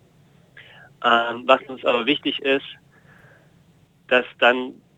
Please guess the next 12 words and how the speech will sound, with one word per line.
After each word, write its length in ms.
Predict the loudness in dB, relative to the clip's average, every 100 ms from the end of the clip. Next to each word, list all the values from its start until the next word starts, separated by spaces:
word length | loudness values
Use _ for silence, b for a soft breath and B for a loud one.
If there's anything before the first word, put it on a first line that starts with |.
| _
tatsächlich 480 | -10 -2 0 0 -4
die 120 | -6
Interessen 460 | -6 -4 -2 -4 -6
von 180 | -10 -2
einzelnen 800 | 0 0 -4 -6 -4 -6 -8 -2
Arbeiterinnen 540 | 0 2 2 2 0
und 120 | -2 2
Arbeitern 520 | 4 4 2 -4 -4
auf 220 | -6 -4
einen 180 | -4 -4
ungestörten 540 | -4 -4 0 0 -2
Arbeitstag 640 | 0 2 0 -4 0 2